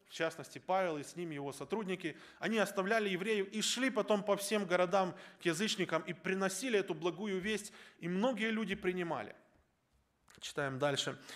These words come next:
"Если же падение их богатства миру и оскудение их богатства язычникам", что за оскудение?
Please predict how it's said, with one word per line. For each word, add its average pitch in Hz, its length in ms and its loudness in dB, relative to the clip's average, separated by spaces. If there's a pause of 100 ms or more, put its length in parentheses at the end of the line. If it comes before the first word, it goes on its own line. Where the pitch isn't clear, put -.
(140)
"Если 190 420 4
же 156 200 4
падение 175 720 4
их - 400 0
богатства 143 880 2
миру 151 520 0 (680)
и 180 100 4
оскудение 180 920 4
их - 280 0
богатства 156 520 4
язычникам", 151 580 -2
что 196 180 0
за 165 160 2
оскудение? 180 720 0